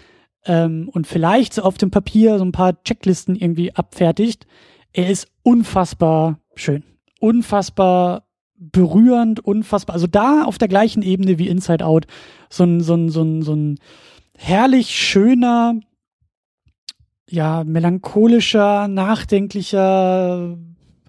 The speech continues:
Tritt in die Magengegend, der aber irgendwie, also beim Tränen von der Wan-, Wange wegwischen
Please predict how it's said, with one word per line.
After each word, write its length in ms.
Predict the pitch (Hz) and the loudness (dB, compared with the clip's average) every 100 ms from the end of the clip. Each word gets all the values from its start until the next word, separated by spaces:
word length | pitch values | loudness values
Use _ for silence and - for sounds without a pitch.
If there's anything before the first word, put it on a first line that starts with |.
| _ _ _ _ - | _ _ _ _ -10
Tritt 300 | - 262 - | -2 0 0
in 100 | 220 | 0
die 80 | 220 | 2
Magengegend, 880 | 180 214 233 180 185 220 214 196 | 2 0 0 -2 0 2 2 2
der 180 | 196 190 | 2 2
aber 280 | 196 196 196 | 2 2 2
irgendwie, 640 | 190 202 196 180 190 190 190 | 0 0 -2 -4 -2 -4 -6
also 160 | 185 | -12
beim 680 | 180 202 214 262 262 254 226 | -6 -4 0 2 2 0 -2
Tränen 560 | - - 247 269 262 240 | -8 0 2 4 2 0
von 300 | - 240 233 | -4 -2 0
der 240 | 233 220 | 0 0
Wan-, 300 | 202 226 254 240 | -2 -2 -4 -2
Wange 400 | 202 233 233 226 | 0 2 2 0
wegwischen 720 | - 175 214 - 226 214 | -4 -2 -2 2 2 0